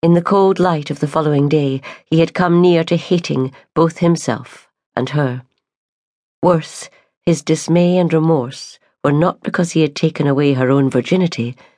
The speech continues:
but because he had betrayed the trust of Mary, his dearest love. Even now, Gertrude felt the chagrin, the disbelief, the humiliation, and then the anger.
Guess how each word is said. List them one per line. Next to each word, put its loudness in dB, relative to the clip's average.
but -2
because -2
he 0
had -2
betrayed 0
the -2
trust -8
of -4
Mary, -2
his -2
dearest 0
love. -2
Even 4
now, 0
Gertrude 0
felt -2
the -6
chagrin, -2
the 0
disbelief, -2
the -2
humiliation, 0
and 0
then 2
the 2
anger. -4